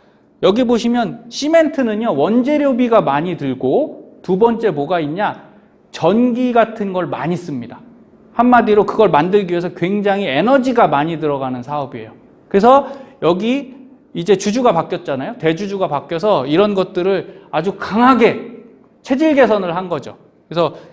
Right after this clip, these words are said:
전력비 삼십 프로를 폐열 발전 설비랑 이에스에스, 예, 전기를 다시 재충전해서 배터리에 해서 다시 재활용하는 방식으로 경비를 한 십오 프로 절감해냈어요. 연료비를. 그러면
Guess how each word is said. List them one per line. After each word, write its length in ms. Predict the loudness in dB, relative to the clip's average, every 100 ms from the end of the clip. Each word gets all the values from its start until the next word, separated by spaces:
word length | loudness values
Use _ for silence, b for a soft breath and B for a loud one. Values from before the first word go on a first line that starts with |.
| B
전력비 520 | 0 4 6 4 0
삼십 420 | -4 -2 -2 -8 -8
프로를 460 | -4 -2 -2 -2
폐열 420 | 0 4 6 6
발전 420 | 6 2 2 -2 0
설비랑 600 | -2 -2 0 2 2 -2
이에스에스, 1000 | -2 2 2 2 -2 -2 -4 -10 -10 -20 _ -4
예, 440 | -4 -4 -12 -20
전기를 600 | -4 0 0 0 4 4
다시 640 | 4 0 -2 -2 -2 -4 -14 -6
재충전해서 840 | 2 2 2 -2 2 0 0 -4
배터리에 520 | -2 -2 0 2 2
해서 260 | 0 -2 -4
다시 360 | 0 0 0
재활용하는 680 | 0 2 2 2 0 -4 -6
방식으로 640 | -4 -4 -4 0 4 4 2 B B B
경비를 560 | -2 0 0 -2 -2 -4
한 100 | -6
십오 320 | -6 -8 -8
프로 200 | -8 -8
절감해냈어요. 920 | -6 -2 -2 -2 -4 -6 -10 -12 -14 -20 -20 _ _ _ _ 2
연료비를. 600 | 6 6 6 0 -6 -14 -20 0
그러면 560 | 4 6 4 2 -2